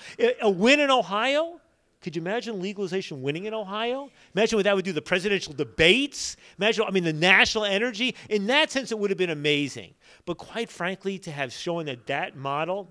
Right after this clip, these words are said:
that type of over-the-top greed would be the right way, would have been a bad thing. And in that sense, I was ambivalent. I kind of part of,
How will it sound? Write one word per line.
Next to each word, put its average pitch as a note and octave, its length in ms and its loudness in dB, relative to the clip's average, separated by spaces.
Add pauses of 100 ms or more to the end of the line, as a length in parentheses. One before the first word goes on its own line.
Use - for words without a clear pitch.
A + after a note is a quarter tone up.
that E3 320 -2
type F#3 240 -8
of C#3+ 180 -10
over-the-top E3 640 -2
greed D3+ 340 -4
would D3 120 -6
be C#3 80 -4
the C3+ 100 0
right D3 200 0
way, D#3 260 0 (240)
would D#3+ 120 0
have D3+ 80 -2
been C3+ 140 -4
a A#2+ 60 -6
bad G#2+ 320 -8
thing. G#2 240 -14 (260)
And F#3 120 0
in G3 40 -2
that C4 220 2
sense, C4+ 260 -2
I A3+ 60 0
was G#3 100 -2
ambivalent. A#3 680 2 (220)
I F#3+ 100 -2
kind A#3 240 0
of - 100 -4
part B3+ 240 2
of, A3+ 80 -4